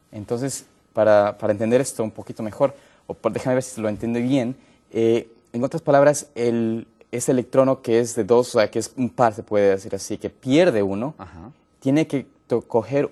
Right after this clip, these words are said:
Speaker 1: otro que está, o uno que está suelto, o que está sin ningún par, que sería el libre, el, el, el radical libre, que, y para unirse y medio mantenerse balance-, ba-, balanceado, se puede decir.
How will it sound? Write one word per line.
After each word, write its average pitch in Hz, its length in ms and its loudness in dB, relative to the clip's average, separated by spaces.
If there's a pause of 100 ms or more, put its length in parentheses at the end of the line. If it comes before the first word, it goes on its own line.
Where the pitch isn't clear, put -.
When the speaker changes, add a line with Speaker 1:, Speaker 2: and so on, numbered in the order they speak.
(120)
Speaker 1:
otro 127 340 -2
que - 60 -10
está, 117 460 2
o 117 80 0
uno 123 180 0
que 120 60 -10
está 117 140 -8
suelto, 139 440 2
o 101 140 -8
que - 80 -10
está 110 140 -2
sin - 460 -2
ningún 120 260 -2
par, 113 260 0
que 110 120 -4
sería 110 260 -2
el 110 220 -4
libre, 123 380 0 (420)
el, 101 220 -8
el, 98 300 -4
el 92 200 -6
radical 98 360 -2
libre, 123 320 0 (420)
que, 104 480 0
y 101 80 -8
para 101 220 0
unirse 113 380 0
y 107 340 -6
medio 110 200 -4
mantenerse 104 360 -6
balance-, 101 380 -6
ba-, 95 120 -14
balanceado, 101 560 -2
se 110 100 -10
puede 90 200 -10
decir. 87 240 -16